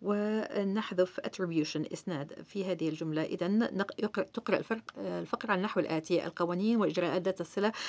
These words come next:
التي تمكن من تقييم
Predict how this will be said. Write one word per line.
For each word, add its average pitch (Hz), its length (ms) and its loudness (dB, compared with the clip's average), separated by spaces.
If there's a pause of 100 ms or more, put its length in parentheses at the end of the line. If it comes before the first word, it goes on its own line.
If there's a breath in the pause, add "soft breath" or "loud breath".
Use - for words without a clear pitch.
(160 loud breath)
التي 196 340 4
تمكن 202 520 2
من 196 300 4 (160)
تقييم 202 840 2